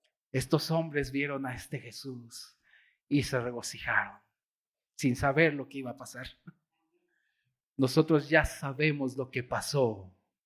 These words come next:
Tenemos que confesar, frutos de labios que confiesen su nombre. Así que ahí te va tu tarea.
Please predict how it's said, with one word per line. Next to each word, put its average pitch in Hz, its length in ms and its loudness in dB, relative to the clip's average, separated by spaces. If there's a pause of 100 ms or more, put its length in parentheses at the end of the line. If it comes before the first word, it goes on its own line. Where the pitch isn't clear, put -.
(640)
Tenemos 120 560 0
que 120 420 -8 (400)
confesar, - 880 0
frutos 143 480 -2
de 123 140 -6
labios 120 580 0
que 127 120 -14
confiesen 120 540 -12
su 120 180 -12
nombre. 110 440 -16 (4000)
Así 151 200 -2
que 170 80 4
ahí 156 120 6
te 160 80 -4
va 151 160 4
tu 156 100 -4
tarea. 127 500 -4